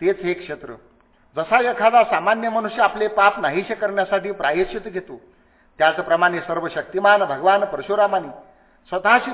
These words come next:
पापकर्माचा काहीही संबंध नसूनही लोकांना सदाचरणाचे शिक्षण देण्यासाठी इथे यज्ञ केला होता. परीक्षिता, या महान तीर्थयात्रेच्या मुहूर्तावर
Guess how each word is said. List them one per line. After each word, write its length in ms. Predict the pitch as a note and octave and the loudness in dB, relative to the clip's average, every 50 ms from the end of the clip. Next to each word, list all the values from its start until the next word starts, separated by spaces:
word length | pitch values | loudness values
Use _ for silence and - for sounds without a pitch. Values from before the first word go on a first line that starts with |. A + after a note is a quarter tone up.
| - | 2
पापकर्माचा 680 | G#3 G3+ A#3 A#3 B3+ A#3+ A#3+ A#3 A3+ A3 A3 G#3+ A3 A3 | 2 4 4 2 0 0 0 0 2 2 0 2 2 0
काहीही 440 | G#3+ A3 G#3 F#3 F3 F#3+ A#3+ B3+ A3+ - | 2 2 2 2 2 0 -4 -8 -6 -6
संबंध 280 | G3+ F3+ F#3+ A3 A3+ A3+ | -4 -2 -2 -2 0 0
नसूनही 440 | G#3 G3 F#3+ G#3+ G#3 F#3+ F3 E3+ D3 - - _ _ _ _ _ _ _ | -2 -2 -2 -4 -8 -10 -10 -12 -14 -18 -20 _ _ _ _ _ _ _
लोकांना 400 | - C#3+ D3 C#3+ F#3 F#3 F#3+ F#3 | -4 -4 0 2 4 4 4 4
सदाचरणाचे 760 | F3 - D3 C#3+ E3 F3+ F3+ - G3 F#3+ F3+ F#3 F#3 F3+ F#3 F#3+ E3+ - | 0 0 0 2 4 4 4 4 2 0 2 2 0 0 -2 -6 -8 -8
शिक्षण 300 | C3 - - G3+ G3+ F#3 | -14 -10 -8 -8 -6 -6
देण्यासाठी 560 | F3+ F3 F#3 F#3 F3+ F#3 F3 F3 G3+ G#3+ A#3 - - _ _ _ _ _ | -2 0 0 0 0 -2 -6 -8 -8 -12 -14 -16 -20 _ _ _ _ _
इथे 260 | D#3+ E3 - F#3+ D#3+ D3+ | -14 -6 -6 -6 -2 -2
यज्ञ 220 | F#3+ F#3+ F#3+ A3 | -2 -4 -4 -8
केला 240 | F#3+ - F3 E3+ D#3+ | -8 -6 -4 -2 -2
होता. 260 | C#3+ C#3+ - C3 A#2+ - - - _ _ _ _ _ _ _ _ _ _ _ _ _ | -2 -4 -8 -10 -14 -14 -18 -20 _ _ _ _ _ _ _ _ _ _ _ _ _
परीक्षिता, 600 | - E3 F#3+ F#3 A#3 G#3+ A3+ A3+ A3+ A3+ - - - - - - - - | -2 -2 -2 -2 -2 2 2 2 2 2 -4 -10 -14 -16 -20 -20 2 6
या 160 | F#3+ A3 A3+ | 8 8 8
महान 300 | G#3 F3+ E3 G3 A#3+ C4+ | 6 4 4 4 2 2
तीर्थयात्रेच्या 840 | C4 - - A#3 A#3 - C#4 C4 B3+ A3+ A3+ A3+ A#3 G#3 A#3+ A#3 A3+ | 0 -2 -6 -8 -8 -4 2 4 4 4 4 0 -4 2 4 4 4
मुहूर्तावर 560 | G3 - B3+ - - - A3+ G#3+ G#3 F3+ | 4 0 -2 -4 4 6 8 8 8 6